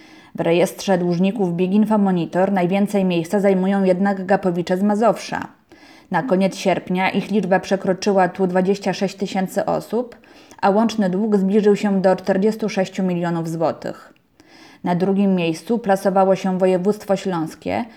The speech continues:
gdzie jest czternaście tysięcy trzystu gapowiczów, a ich kwota zaległości wynosi dziewiętnaście milionów dwieście tysięcy złotych. Śląskowi niemal dorównuje województwo łódzkie,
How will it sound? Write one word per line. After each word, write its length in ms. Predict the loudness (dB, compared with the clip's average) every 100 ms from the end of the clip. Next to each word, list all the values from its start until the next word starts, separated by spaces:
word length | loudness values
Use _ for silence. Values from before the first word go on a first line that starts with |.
| -20 -14 -6
gdzie 200 | 2 4
jest 200 | 2 0
czternaście 540 | -2 0 0 0 -4
tysięcy 500 | -4 -2 -2 -2 -4
trzystu 400 | -2 -4 -4 -2
gapowiczów, 840 | -2 -2 -4 -4 -6 -4 -4 -6 -18 -20 -20 -8
a 100 | 2
ich 160 | 2 2
kwota 320 | 0 0 2
zaległości 680 | 4 4 4 2 0 0 -2
wynosi 400 | 2 0 0 0
dziewiętnaście 640 | 0 0 0 -2 -2 0
milionów 460 | 2 2 2 0 0
dwieście 340 | 0 0 -4
tysięcy 520 | -4 -6 -6 -6 -6
złotych. 640 | -4 -4 -6 -10 -14 -20 _ _ _ _ _ _ _ _ _ _ _ _ _
Śląskowi 640 | -6 -4 -2 -2 0 2
niemal 280 | 2 4 2
dorównuje 520 | 2 2 2 2 2
województwo 600 | 4 4 2 0 -6 -2 0
łódzkie, 540 | 0 -4 -6 -6 -6